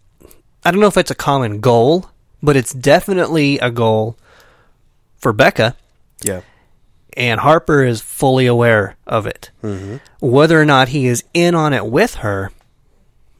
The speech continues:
Speaker 1: you know, we're not sure, but he definitely knows about it. He knows enough to ask her, "Yeah, is this what we're going after for? Is it, is this what we're going after?"
Speaker 2: Yeah. No, and I, and I love when series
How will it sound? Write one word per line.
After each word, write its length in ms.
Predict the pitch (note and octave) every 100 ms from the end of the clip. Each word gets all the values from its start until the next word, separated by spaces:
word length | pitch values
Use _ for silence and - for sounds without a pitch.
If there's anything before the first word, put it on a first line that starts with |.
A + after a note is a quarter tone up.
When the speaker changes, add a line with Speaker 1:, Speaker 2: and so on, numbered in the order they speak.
| _ _ _ _ _ _ _ _
Speaker 1:
you 120 | C3+
know, 240 | A#2 G2+ G#2+
we're 160 | C#3+ B2+
not 180 | A#2
sure, 360 | - - D3 G#2+
but 120 | A#2
he 100 | C3+
definitely 360 | C#3 D#3 D#3+ C#3
knows 280 | C3+ C3+ C3
about 320 | C3 B2+ C3
it. 100 | A#2+
He 120 | B2
knows 240 | A#2 A#2+
enough 300 | A#2 A#2 A#2+
to 200 | - B2
ask 300 | B2 A#2 -
her, 240 | B2+ G#2 G2 _ _ _ _ _ _ _ _ _ _ _ _
"Yeah, 240 | D3 A2 G#2+
is 120 | -
this 160 | A#2+ B2
what 80 | C3+
we're 140 | C3+
going 240 | C3+ C3 C3
after 280 | C3 -
for? 300 | C#3+ D#3 D3 -
Is 180 | - A2
it, 100 | - - - -
is 140 | C#3+
this 120 | C3 C#3
what 80 | C3+
we're 120 | C#3
going 220 | C#3 C#3
after?" 380 | C#3 C#3 E3 D#3 - - -
Speaker 2:
Yeah. 200 | G2+ F#2+ - _ _ _ _ _ _ _ _ - - -
No, 100 | D#3
and 200 | D#3+ E3
I, 40 | D3+
and 180 | D3
I 80 | D3
love 280 | C#3 D3+ D#3
when 160 | C3+ A2+
series 540 | - A#2+ A2 G2+ -